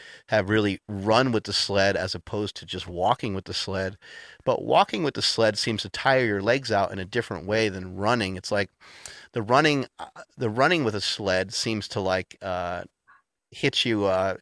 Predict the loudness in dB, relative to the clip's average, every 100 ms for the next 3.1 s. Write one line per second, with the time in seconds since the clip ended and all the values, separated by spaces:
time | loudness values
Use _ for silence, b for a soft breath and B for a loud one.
0 | _ -16 -6 -4 -2 0 0 0 -6 -4
1 | 0 0 -2 -6 0 2 0 -4 -10 -14
2 | _ B B B B -4 2 6 6 4
3 | -2